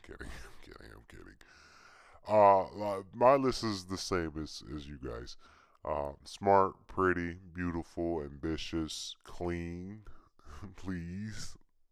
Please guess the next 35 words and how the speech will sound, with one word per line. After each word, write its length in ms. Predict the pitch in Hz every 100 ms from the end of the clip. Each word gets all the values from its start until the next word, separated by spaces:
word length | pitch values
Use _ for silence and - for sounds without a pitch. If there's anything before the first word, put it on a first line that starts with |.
| _ -
Uh, 140 | 71 69 - 71
I've 140 | 78
seen 340 | - 98 92
some, 280 | 85 90 85
some 300 | - - 82 -
horror 280 | 90 85 80
stories 540 | - - 78 76 73
where 340 | 73 76 73 71
I 60 | 80
went 260 | 78 80 -
to 100 | 80
a 40 |
woman's 400 | 76 76 76 -
house 480 | 76 73 71 - 71
and, 180 | 69 67 - - - - - _ _ _ -
you 160 | 76
know, 420 | 69 65 65 64 - _ _
shit 400 | - - 90 82
everywhere. 720 | 82 78 73 67 65 64 65 - _
Uh, 60 | -
clean 400 | - 220 95 92 50 53 - _ _
for 160 | -
me. 340 | 76 73 65 60 - - - _ _ _
Um, 640 | 90 82 78 76 76 73 71 _ _ _ _ _ _ _ _ - - 87
like 280 | 87 92
you 60 | 101
say, 200 | - 87
Kennedy, 380 | 90 82 80 82 - -
um, 340 | 76 73 71 78
because 300 | 78 73 73
I 220 | 73 76
also, 540 | 53 76 76 82 78
you 200 | 67 57
guys 320 | 65 64 60 60
know 180 | 60